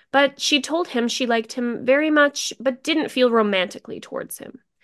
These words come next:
and they'd agreed to remain friends. And she did like him very much.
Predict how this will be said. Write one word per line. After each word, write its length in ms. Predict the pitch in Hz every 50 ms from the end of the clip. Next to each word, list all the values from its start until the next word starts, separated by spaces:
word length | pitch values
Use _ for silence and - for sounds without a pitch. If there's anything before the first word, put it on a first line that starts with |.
| _ _
and 100 | - 208
they'd 140 | 208 214 214
agreed 320 | 233 220 233 220 208 208 -
to 100 | - 226
remain 360 | 220 214 208 190 185 185 190
friends. 680 | - - - - - - _ _ _ - - - - - _ _ _ _ _ _ _ _ _ _ _
And 280 | - 277 311 330 320 302
she 340 | - - - - 330 269
did 180 | 262 330 427 453
like 300 | 302 170 156 - - -
him 160 | 226 - 110
very 240 | - - 117 113 -
much. 480 | - 67 - - _ - - - -